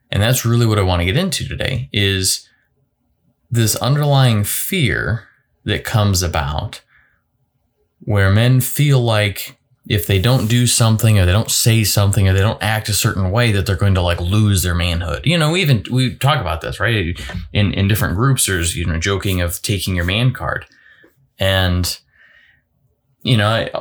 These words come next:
although that it's, it's funny and, and, you know, guys different joke around, it's one thing to joke around, but then there's another thing of how is that really influencing your decisions? How is that really showing up and shaping the words that you say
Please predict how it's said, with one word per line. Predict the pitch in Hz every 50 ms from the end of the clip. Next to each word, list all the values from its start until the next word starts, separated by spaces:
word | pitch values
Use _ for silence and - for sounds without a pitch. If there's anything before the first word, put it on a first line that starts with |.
| - -
although | - 107 104 107 110 113 110
that | 107 101
it's, | 101 98 - -
it's | 95 98 90 -
funny | - - 101 101 101 101 98
and, | 95 90 -
and, | - 87 85 85 85 87 - - - _ -
you | - 87 87
know, | 78 82 90 95 _ -
guys | 98 95 92 95 92
different | - 98 90 - 92 87 80 - - _ -
joke | 92 98 98 92 - -
around, | 82 82 - 127 151 143 123 104 98 95 - - _ _ _ _ _ _ _ _ - _ _ _ _ _ _ -
it's | 117 104 -
one | 131 147 160
thing | 147 170 160 135
to | 117
joke | 107 107 113 113 107 - -
around, | 104 113 131 143
but | 123 107
then | 107 107 104
there's | 104 101 92
another | 101 101 92 110 139 151 143
thing | 117 - - 101 95 95 95 90
of | 87 85 80 - - -
how | - - - 127 131 143
is | 147 139
that | 135 117 - - 110
really | 117 120 120 120 - -
influencing | 110 110 104 - 110 104 101 95 87 98 95 95
your | 87 82
decisions? | - 92 - - 110 101 92 87 78 76 - - - _ _ _ _ _ _ _ _ _ _ _ _ _ _ _ _ - -
How | - - - 127 131
is | 123 120
that | 117 107 104
really | 110 110 113 107
showing | 98 - 120 110 104 101 101
up | 101 101 -
and | 92 87
shaping | - - - 113 110 117 113 - 95 87 85 85 82 - - - - _ _
the | - 98
words | 92 90 92 101 104 98 -
that | 87 76 - -
you | 82 76
say | - - 57 57 65 73 82